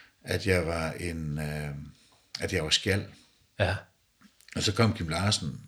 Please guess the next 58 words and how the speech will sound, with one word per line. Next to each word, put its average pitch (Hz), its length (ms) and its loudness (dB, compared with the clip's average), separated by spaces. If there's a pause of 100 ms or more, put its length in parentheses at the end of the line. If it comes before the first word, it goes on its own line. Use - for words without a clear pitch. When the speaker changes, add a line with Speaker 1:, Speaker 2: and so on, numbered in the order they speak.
(100)
Speaker 1:
og, 73 280 -6 (300)
og 71 180 -4
så 92 100 -6
blev 87 160 -4
han 80 80 -4
kaldt 78 220 -4
nationalskjald, 80 880 -2
og 71 60 -10
så 92 80 -4
kan 90 120 -8
man 76 80 -4
ligesom 76 220 -4
ikke 76 140 -8
bruge 76 200 -6
den 85 180 -6
længere. - 300 -6
Speaker 2:
Nej, 101 240 4
klart 90 300 2
nok. 90 120 0 (440)
Speaker 1:
Øh, 82 300 4
så 131 160 4
brugte 143 260 12
jeg 101 80 10
ordet 107 260 6
troubadour, 98 640 2 (340)
Speaker 2:
Mhm. 110 320 2 (180)
Speaker 1:
og 98 80 -2
så 117 80 2
begyndte 113 280 4
andre 120 280 6
også 98 220 2
ligesom 95 280 2
at 73 120 -4
bruge 90 320 -2
det 87 140 0
der 69 180 -2
ord, 71 320 -6
men - 80 -8
det 113 120 6
er 107 40 8
sådan 104 140 2
ligesom 82 200 -2
holdt 71 180 -4
fast 76 340 -4
i, 62 60 -6
fordi 76 160 -8
altså, - 440 -6
en 76 60 -8
troubadour 98 460 -2
er 80 80 4
jo 80 60 0
en, 98 160 -2
der 78 100 -2
rejser 76 260 -4
rundt 95 260 -2
og 90 100 -6
spiller 98 360 -2
og 76 420 -10